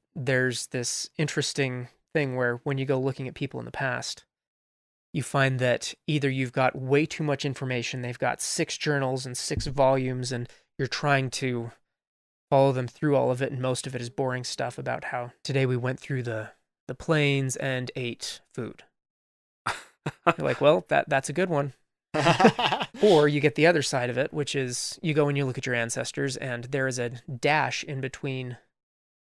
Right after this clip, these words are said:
Speaker 1: their birth date and their death date, and that's all you know about 'em. I'll go to people who really do wanna leave that legacy with people, but essentially what it comes down to is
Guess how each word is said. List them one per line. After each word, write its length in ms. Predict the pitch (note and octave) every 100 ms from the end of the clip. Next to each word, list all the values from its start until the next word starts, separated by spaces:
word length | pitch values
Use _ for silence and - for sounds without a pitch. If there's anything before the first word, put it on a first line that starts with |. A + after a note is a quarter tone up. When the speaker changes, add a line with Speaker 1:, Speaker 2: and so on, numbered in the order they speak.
| -
Speaker 1:
their 100 | -
birth 300 | A#2+ D3 C3
date 160 | C#3 C3+
and 80 | C#3
their 100 | B2+
death 260 | C#3+ D3+
date, 200 | - B2+
and 100 | C#3+
that's 160 | B2+ B2
all 80 | B2
you 80 | C3
know 140 | F3+
about 240 | E3 G2+ G2+
'em. 140 | - _ _ _
I'll 140 | D#3 E3+
go 100 | E3+
to 60 |
people 300 | D3+ D3+ C3+
who 420 | A#2+ C#3 B2+ A#2+ - _ _ -
really 340 | C3 F3 E3+
do 160 | B2+ D3
wanna 260 | C3 B2
leave 540 | A#2 A#2+ C3+ C#3+ B2 A2+
that 340 | A#2+ G#2+ -
legacy 540 | C#3 B2+ B2+ B2+ - B2
with 220 | A#2+ -
people, 260 | C3+ C#3
but 240 | C3 C#3 - _ _ _ _ _
essentially 320 | C#3+ G#3+ G3+ D3+
what 80 | C3+
it 40 |
comes 160 | C3+ B2+
down 240 | B2+ B2+
to 140 | C3 B2
is 240 | A2+